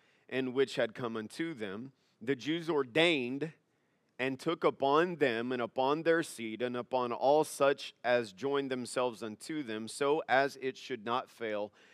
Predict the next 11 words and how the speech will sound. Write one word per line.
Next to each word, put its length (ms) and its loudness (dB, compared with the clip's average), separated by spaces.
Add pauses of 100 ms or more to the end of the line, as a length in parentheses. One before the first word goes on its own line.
(280)
that 220 0
they 140 6
would 260 -2
keep 380 -4 (200)
these 380 -4
two 320 -4
days 500 2
according 520 -4
to 200 -10
their 180 -4
writing 640 0